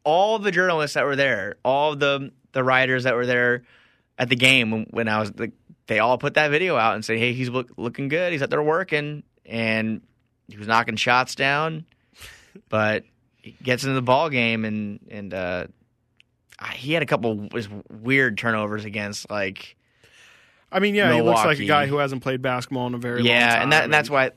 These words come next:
Speaker 1: I s-, I was reading and what I thought, too, is, like, he just got ripped in the post by, um, I think Middleton just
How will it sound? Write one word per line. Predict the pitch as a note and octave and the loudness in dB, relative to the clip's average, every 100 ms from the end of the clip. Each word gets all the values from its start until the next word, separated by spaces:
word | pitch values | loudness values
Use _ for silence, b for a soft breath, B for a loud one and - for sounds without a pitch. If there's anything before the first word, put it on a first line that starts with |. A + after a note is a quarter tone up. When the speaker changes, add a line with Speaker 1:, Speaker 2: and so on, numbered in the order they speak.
| - | -2
Speaker 1:
I | A#2+ | 0
s-, | A2+ - | 0 -2
I | - A2+ A2 - _ | -2 0 -4 -12 _
was | A2+ G2+ G#2+ | -10 -8 -8
reading | G2+ G#2 G#2 G#2 | -4 -2 -2 -4
and | |
what | G#2 | -4
I | G2+ | -4
thought, | G2+ G#2 - | -2 -2 -2
too, | G2+ | -6
is, | G#2 | -6
like, | G#2 G2+ | -6 -8
he | A#2+ | -6
just | A2+ G#2+ | -6 -2
got | G#2+ G2 | -2 -2
ripped | G2+ G#2 G2+ | -2 -4 -4
in | G#2 | -8
the | G#2 | -8
post | - G2+ G#2 - | -6 -6 -6 -10
by, | G2+ G2 G2 - b b b b b | -6 -4 -4 -8 b b b b b
um, | G2 G#2+ G#2 G2+ G2+ - | -6 -4 -4 -4 -8 -6
I | |
think | A2+ | -4
Middleton | G#2+ G#2+ G2+ A2 G#2 | 0 -2 -2 -4 -4
just | G2+ | -6